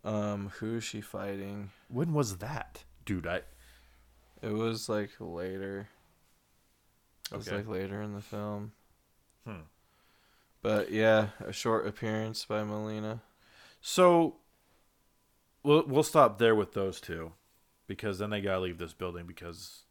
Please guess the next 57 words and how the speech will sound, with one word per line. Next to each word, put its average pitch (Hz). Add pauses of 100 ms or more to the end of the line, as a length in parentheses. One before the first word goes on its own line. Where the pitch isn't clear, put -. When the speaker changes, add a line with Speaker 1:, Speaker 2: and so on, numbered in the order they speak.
(120)
Speaker 2:
there's 90
a 87
hit 87
squad 85
out 76
for 85
him. 85
And 85 (320)
the -
whole 104
time 101
Jack's 87
like, 87
"Well, 104
what 110
the -
shit, -
man? 101
You 98
gonna 101
tell 113
me -
what's 104
going 107
on?" 113
She's -
like, -
"Let's 127
just 135
go." 123 (600)
So -
they 113
leave. 95
All 120
right. 98 (500)
Meanwhile, 143
in 113
the 113
other 156
ball 107
that 90
goes 107
through 117
the 95
center 117
of 87
Hollow 107
Earth. 98 (280)
<sighs> -
Oh, 254 (260)
my -
God. - (400)
This -
hurts 82
to -
talk 82
about. 82